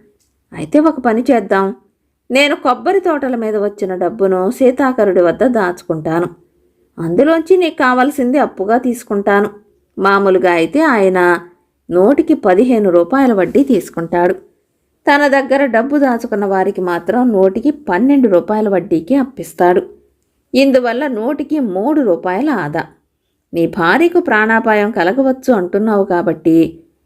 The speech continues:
ఈ ఉపాయం చెప్పాను, ఆ పైన నీ ఇష్టం" అన్నాడు. ఎంత దుబారా మనిషైనా అంతవరకు చేబదుళ్లే తప్ప వడ్డీ కప్పు తేలేదు వీరభద్రుడు.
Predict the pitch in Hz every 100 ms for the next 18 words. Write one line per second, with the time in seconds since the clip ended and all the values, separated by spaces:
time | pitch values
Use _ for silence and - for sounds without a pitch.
0 | _ 254 285 240 - 180 190 277 214 -
1 | 170 165 - _ _ _ 160 160 196 226
2 | 349 330 254 247 262 247 - _ _ 277
3 | 254 160 127 - _ _ _ _ _ _
4 | _ _ _ _ _ _ 247 277 359 392
5 | 294 254 254 262 240 214 247 196 226 330
6 | 196 202 240 - _ 294 269 359 370 311
7 | - 330 240 247 254 269 269 269 254 240
8 | 220 208 202 262 226 196 240 254 254 208
9 | 208 208 196 185 180 277 254 180 - -
10 | - 156